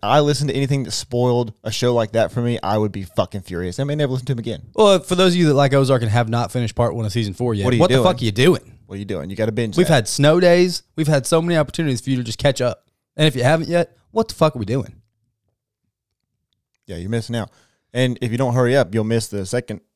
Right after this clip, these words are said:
Speaker 1: the second season that's probably gonna come out in a year and a half.
Speaker 2: They say it's, Jason Bateman was on a T V show or a news thing. I don't know which one, but, uh, one of those liberal shows. And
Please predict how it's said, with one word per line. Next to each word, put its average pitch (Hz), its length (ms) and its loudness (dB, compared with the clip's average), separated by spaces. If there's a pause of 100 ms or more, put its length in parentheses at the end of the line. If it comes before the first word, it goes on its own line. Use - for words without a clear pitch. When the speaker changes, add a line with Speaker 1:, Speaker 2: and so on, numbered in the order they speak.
(180)
Speaker 1:
the 107 120 -6
second 107 340 -6
season 120 240 -8
that's 98 120 -10
probably 110 180 -4
gonna 95 100 -10
come 107 140 -6
out 101 120 -6
in - 40 -12
a - 20 -10
year 98 120 -8
and 92 80 -10
a 95 40 -8
half. 101 300 -12 (440)
Speaker 2:
They 160 220 -2
say 190 440 2
it's, 135 380 -6 (120)
Jason 139 300 -2
Bateman 143 240 0
was 131 100 -2
on 131 120 0
a 123 40 -2
T 135 180 -2
V 131 120 -2
show 117 400 -2
or 123 120 2
a 101 300 2 (120)
news 139 380 2
thing. 110 420 -2 (640)
I 131 80 -4
don't 131 220 -2
know 127 120 0
which 120 160 -2
one, 110 340 -4 (100)
but, 110 260 -6 (880)
uh, 92 360 -6 (160)
one 131 160 2
of 135 60 0
those 107 220 -2
liberal 104 280 -2
shows. 104 400 -4 (120)
And 101 340 -6